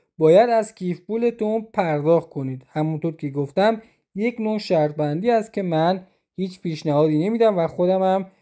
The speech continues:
شرکت نمی‌کنم. اما حالا از بخش تسک، یک سری تسک داره، شما می‌تونید، اه، تسکا رو تکمیل کنید مثل من. اگر هم حالا تکمیل نشد و تیک براتون ثبت نشد،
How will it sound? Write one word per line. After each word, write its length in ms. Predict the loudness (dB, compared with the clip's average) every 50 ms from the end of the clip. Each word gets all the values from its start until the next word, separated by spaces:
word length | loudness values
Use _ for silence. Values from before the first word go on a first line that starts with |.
| _ _ _
شرکت 800 | -8 0 2 2 2 2 -2 0 0 2 4 4 2 0 -2 -6 -4
نمی‌کنم. 760 | -2 0 0 0 -2 -2 -4 -4 -2 -2 -2 -2 -4 -6 -10 -20 -20 _ _ _ _ _ 0
اما 200 | 2 4 4 6
حالا 240 | 6 6 6 6 6
از 240 | 4 4 2 0 0
بخش 320 | 2 2 2 0 -2 -8 -10 -10 -6
تسک، 480 | -2 2 2 4 4 2 0 -4 -10 -14
یک 120 | -14 -10
سری 220 | -8 -6 -6 -6 -4
تسک 360 | -2 -2 0 0 -2 -6 -4 _
داره، 360 | 0 2 2 2 2 2 0
شما 240 | -2 -4 -4 -4 -2
می‌تونید، 460 | -4 -4 -4 -4 -4 -4 -4 -6 -10 _ _ _ _ _ _
اه، 180 | 0 0 0 0
تسکا 500 | 0 0 0 0 0 -2 0 2 2 2
رو 100 | 2 0
تکمیل 500 | 0 -2 -2 -2 -2 -4 -4 -4 -4 -6
کنید 380 | -4 -4 -2 -2 -2 -2 -2
مثل 280 | -4 -4 -4 -4 -4 -2
من. 340 | 0 2 2 2 0 -2 -4 -10 _ _ _ _ _ -6
اگر 220 | 0 2 2 4
هم 80 | 4 4
حالا 180 | 2 2 0
تکمیل 680 | 0 -2 -4 -4 -4 -6 -6 -4 -4 -2 -2 -2 -2 -2
نشد 500 | -2 -2 -4 -4 -4 -2 -2 -2 -2 0 0
و 140 | 0 0
تیک 320 | 0 -2 -4 -4 -4 -2 2
براتون 480 | 2 2 4 2 2 0 -2 -6 -8
ثبت 400 | -8 -4 -4 -2 -2 -4 -6 -8
نشد، 600 | -10 -10 -10 -6 -2 0 2 4 2 2 0 -2